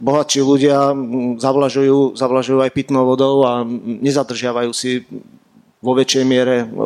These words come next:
vodu, ktorú by si mohli zadržať, povedzme, zo striech a potom ju použiť. Takže, e, ako, ne-, neviem to porovnať,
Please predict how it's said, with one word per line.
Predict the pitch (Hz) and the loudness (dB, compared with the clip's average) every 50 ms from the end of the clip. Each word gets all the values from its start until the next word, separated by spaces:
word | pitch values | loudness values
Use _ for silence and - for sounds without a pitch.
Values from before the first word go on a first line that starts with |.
| - 98 113 | -4 -2 0
vodu, | 131 127 123 131 127 | 0 0 0 0 -2
ktorú | - - 123 120 | -2 -4 -6 -4
by | 113 113 | -4 -4
si | - 127 | -2 0
mohli | 123 120 117 | 0 0 0
zadržať, | 110 117 117 120 110 123 120 - - - - _ - | 0 -2 -2 -2 -2 -2 -2 -4 -6 -12 -10 _ -2
povedzme, | 110 113 110 127 117 107 | 0 0 2 0 0 0
zo | 123 120 | 0 -2
striech | - - 139 143 135 127 | -2 0 2 2 2 0
a | 120 - | -2 -4
potom | 127 - 127 123 123 | -4 -4 -2 -2 -2
ju | 117 | -2
použiť. | - 110 110 107 107 101 110 - - - - - - - - - - - - | -2 -4 -4 -4 -4 -6 -8 -10 -14 -18 -20 -20 -20 -18 -16 -16 -16 -18 -14
Takže, | - 113 113 117 113 117 117 117 120 120 - - - - - - _ - | -10 -8 -4 -2 0 2 2 2 2 0 -2 -6 -10 -16 -16 -18 _ -12
e, | 85 113 107 110 - _ | -10 -10 -10 -12 -12 _
ako, | 120 - - - - - _ _ 147 - | -6 -4 -4 -4 -4 -8 _ _ -6 -2
ne-, | 170 185 160 165 165 | -2 -2 0 0 -2
neviem | 185 170 180 160 | 0 0 0 0
to | - 170 | 0 0
porovnať, | - 170 165 165 160 165 160 156 | 0 0 0 2 2 0 0 0